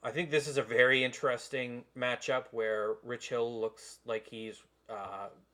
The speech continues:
primed to be lit up. Uh, but Berrios as well. It depends on which Berrios shows up. Obviously, we're hoping that he'll get his stuff working,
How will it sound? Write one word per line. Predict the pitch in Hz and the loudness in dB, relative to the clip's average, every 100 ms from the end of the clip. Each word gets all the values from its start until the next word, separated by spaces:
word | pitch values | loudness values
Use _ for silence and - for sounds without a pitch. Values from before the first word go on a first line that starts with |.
| _ _ | _ _
primed | - 127 113 117 117 113 - | -4 0 0 0 -2 -10 -16
to | - | -18
be | 117 113 | -14 -12
lit | 104 110 | 2 4
up. | 113 117 - _ _ - _ _ _ - | 4 0 -4 _ _ -20 _ _ _ -4
Uh, | 117 107 | -2 -2
but | 110 120 | 0 2
Berrios | 131 131 139 151 156 - | 4 8 10 10 8 4
as | 127 | -2
well. | 120 143 151 | 8 10 10
It | 135 | 8
depends | - 135 139 | 2 2 6
on | 147 135 | 8 8
which | 139 - | 2 2
Berrios | 139 135 147 151 143 | 2 4 6 6 4
shows | - 127 110 | 2 2 4
up. | 110 104 - _ _ _ _ _ _ _ _ _ _ _ _ _ _ _ | 0 0 -8 _ _ _ _ _ _ _ _ _ _ _ _ _ _ _
Obviously, | 123 123 127 - 135 | 0 0 -2 -4 0
we're | 123 | 0
hoping | 120 117 131 120 | 2 2 0 0
that | 120 | -2
he'll | 117 120 113 | 0 0 2
get | 123 113 | 0 0
his | 120 - | -2 -4
stuff | - 113 - | -2 -4 -2
working, | 135 151 147 160 147 | 0 0 2 -2 -2